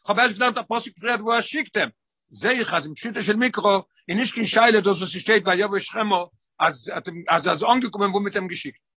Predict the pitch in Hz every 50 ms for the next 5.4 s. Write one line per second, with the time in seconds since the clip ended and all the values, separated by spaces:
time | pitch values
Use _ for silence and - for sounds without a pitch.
0 | _ _ - - 135 156 175 160 185 165 147 170 - - 185 180 190 180 160 147
1 | 160 180 - - - - 180 165 170 - 165 165 175 - - 165 165 175 170 -
2 | 214 202 - - - - - 156 180 185 196 196 - - 180 226 247 233 208 196
3 | 185 - _ _ _ - 185 190 190 220 269 269 - - 185 180 143 113 104 _
4 | - 165 160 - 208 226 233 226 220 185 208 208 - 190 - - 220 214 208 196
5 | - - 170 143 135 123 113 -